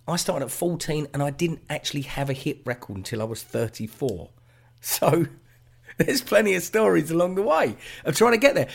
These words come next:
But there's also stories coming off the back of that. Once we'd done Top of the Pops for a couple of years and we, we'd had a, a good, let's say, three years of earning good money and a, and a bit of profile, then it's suddenly you get dropped by the label. We were dropped by Warner Brothers,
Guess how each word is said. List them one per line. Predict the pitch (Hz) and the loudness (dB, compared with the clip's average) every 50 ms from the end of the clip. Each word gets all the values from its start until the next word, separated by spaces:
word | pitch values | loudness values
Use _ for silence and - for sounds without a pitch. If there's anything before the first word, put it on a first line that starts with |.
| - - | -6 -4
But | - 165 | 0 4
there's | 185 202 170 170 | 6 6 4 4
also | - 208 254 302 277 - 214 185 | 4 4 6 6 4 4 2 2
stories | 170 - - 175 160 139 123 123 123 | 0 0 2 2 2 4 4 2 0
coming | - - - 175 170 156 151 | -4 -6 -4 -2 -2 0 -2
off | 143 139 - | -2 -4 -6
the | - | -8
back | 139 - 208 208 - 170 | -4 -2 -2 -2 0 -2
of | 139 135 | -2 -2
that. | 117 107 - | -2 -2 0
Once | 139 175 208 240 - - | 2 2 2 2 0 0
we'd | - 180 170 175 | 0 2 2 2
done | 202 226 254 247 | 2 0 0 0
Top | - 143 - | -2 -4 -4
of | |
the | 120 117 | -4 -4
Pops | - 123 - - - | -4 -4 -4 -4 -6
for | - 104 | -8 -8
a | |
couple | - - 92 - - 95 | -6 -6 -8 -8 -8 -8
of | 92 | -8
years | 98 107 123 156 165 - - - - - - - - | -6 -4 -4 -6 -6 -8 -16 -20 -20 -20 -20 -10 -4
and | 135 135 131 135 | 0 0 2 2
we, | 139 135 | 2 0
we'd | 135 135 139 139 | 0 0 0 2
had | 147 156 147 147 | 2 2 2 2
a, | 139 135 135 - - - - - | 0 0 -2 -4 -10 -18 -12 -8
a | - | -4
good, | 117 - 160 139 135 - - - _ - - | 0 2 2 2 2 -2 -10 -20 _ -10 -4
let's | 147 160 - - | -4 -4 -2 -2
say, | - - 147 135 | -2 0 0 0
three | 135 - - - - 160 160 151 | 0 -2 -6 -6 -2 -2 -2 0
years | 147 147 147 147 143 151 165 151 123 120 | 0 2 2 4 4 4 2 0 0 -2
of | 117 127 | 0 2
earning | 131 131 123 123 117 - | 2 2 2 0 -4 -2
good | - 156 147 135 135 | 0 0 0 0 0
money | 139 139 139 143 151 156 147 | 0 0 0 0 0 0 -2
and | 131 120 | -2 -2
a, | 113 113 - - - - - | -4 -6 -8 -12 -20 -18 -12
and | - 113 120 | -8 -6 -6
a | |
bit | 120 - 123 - | -4 -2 -4 -4
of | - - | -4 -6
profile, | - - 170 185 175 - - 98 92 92 107 | -6 -4 -4 -4 -4 -6 -8 -10 -8 -8 -6
then | 120 147 170 185 202 | -4 -2 -2 -2 -2
it's | - - - - | -4 -4 -6 -6
suddenly | - - - 185 170 139 110 101 107 120 | -6 -4 -4 -4 -4 -6 -6 -6 -6 -4
you | 139 147 139 | -4 -4 -4
get | - - - - | -6 -8 -10 -8
dropped | - 123 - 170 135 - | -4 -2 -2 -2 -2 -2
by | - 135 135 | -2 -2 0
the | 131 131 | 0 0
label. | 131 123 120 120 123 123 127 139 | 0 0 0 0 0 -2 -2 -2
We | 139 131 | -2 -2
were | 117 113 | -4 -4
dropped | 110 - 123 - - | -4 -4 -4 -4 -4
by | - 107 | -6 -6
Warner | 107 113 127 135 123 110 101 | -4 -2 -2 0 0 -2 -2
Brothers, | - 120 120 123 135 139 139 | -2 -4 -2 -2 -4 -6 -6